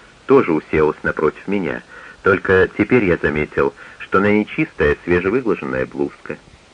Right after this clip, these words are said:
и что она не в стоптанных тапочках, как обычно. Против обыкновения она молчала, задумчиво глядя перед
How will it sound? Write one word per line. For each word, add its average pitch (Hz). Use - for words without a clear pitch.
и 101
что 107
она 110
не 113
в -
стоптанных 78
тапочках, -
как -
обычно. 76
Против 101
обыкновения 104
она 101
молчала, 123
задумчиво 113
глядя 98
перед 92